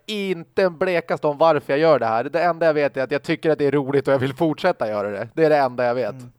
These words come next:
Speaker 2: Men det är precis som du tog upp där, att kartorna är liksom randombaserade.
Speaker 1: Ja.
Speaker 2: Så de ser inte alltid exakt likadana ut. Många, så här, typ bana två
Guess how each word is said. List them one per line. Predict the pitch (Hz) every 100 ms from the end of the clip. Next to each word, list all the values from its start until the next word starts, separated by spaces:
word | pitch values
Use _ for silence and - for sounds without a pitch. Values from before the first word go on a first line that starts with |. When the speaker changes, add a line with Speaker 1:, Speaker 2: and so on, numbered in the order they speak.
| _ _ _ _ _ _ _ _ -
Speaker 2:
Men | 170
det |
är | 208
precis | 196 170 175
som | 175
du | 165
tog | 190
upp | 226 226
där, | - 156
att | 160 156 - _ _
kartorna | 202 196 165 247 208 160 143 135 _ _ _ _ _ -
är | 185 170
liksom | 156 180 175
randombaserade. | 185 170 160 160 170 - 294 151 127 127 135 _
Speaker 1:
Ja. | - 117
Speaker 2:
Så |
de | 190
ser | - 190
inte | 160
alltid | 220 170 170
exakt | 170 - 175 -
likadana | 156 160 156 185
ut. | 247 165 - - - _ _ _ _
Många, | 180 208 240 226
så | -
här, | 170
typ | 156 165 147
bana | 175 170
två | 170 - - 220 196 165